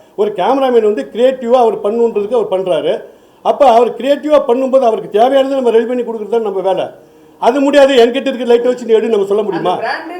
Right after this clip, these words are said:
Speaker 2: சைனால இல்லைன்றாங்க சார்.
Speaker 1: சார், அந்த பே-,
Speaker 2: இப்ப
Speaker 1: இல்லைன்னா எதுக்கு சார் கேக்குறாங்க?
Speaker 2: என்னன்னா,
Speaker 1: இல்ல, இல்ல.
Speaker 2: ஒரு உதாரணம் சொல்றேன்
Speaker 1: இல்ல.
Speaker 2: சார்.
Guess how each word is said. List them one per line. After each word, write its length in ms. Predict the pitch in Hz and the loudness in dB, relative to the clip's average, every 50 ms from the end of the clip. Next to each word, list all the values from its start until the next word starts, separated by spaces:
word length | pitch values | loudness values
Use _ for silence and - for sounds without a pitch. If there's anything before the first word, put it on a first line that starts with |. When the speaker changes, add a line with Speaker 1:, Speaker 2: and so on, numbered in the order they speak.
| - | -10
Speaker 2:
சைனால 240 | 285 277 294 294 285 277 269 | -10 -10 -8 -10 -10 -10 -8
இல்லைன்றாங்க 540 | 269 285 294 285 262 226 208 196 185 160 - | -8 -8 -10 -8 -10 -10 -10 -10 -10 -12 -12
சார். 280 | - 190 190 - - - | -12 -12 -12 -14 -16 -8
Speaker 1:
சார், 220 | _ 226 262 277 | _ 0 0 2
அந்த 180 | 247 240 233 226 | 2 2 0 2
பே-, 300 | 180 220 240 277 - - | 2 2 2 2 0 -4
Speaker 2:
இப்ப 180 | - - 233 240 | -10 -10 -8 -6
Speaker 1:
இல்லைன்னா 420 | 233 254 285 311 320 330 330 311 | -2 0 2 4 4 6 6 4
எதுக்கு 200 | 302 302 254 294 | 4 2 4 2
சார் 100 | 285 254 | 2 4
கேக்குறாங்க? 420 | 214 247 233 220 214 208 196 208 | 4 2 2 4 2 2 4 4
Speaker 2:
என்னன்னா, 340 | 226 208 165 - - - - | 2 2 2 0 -4 -8 -6
Speaker 1:
இல்ல, 180 | 156 202 254 294 | -6 -4 -2 0
இல்ல. 300 | 285 254 220 180 - 330 | 4 4 4 4 4 0
Speaker 2:
ஒரு 120 | 311 294 | -2 -6
உதாரணம் 300 | 285 320 349 339 339 311 | -4 -4 -6 -6 -6 -8
சொல்றேன் 200 | 302 277 262 - | -8 -8 -8 -8
Speaker 1:
இல்ல. 140 | 202 220 240 | -6 -2 0
Speaker 2:
சார். 180 | 247 233 240 | 0 0 0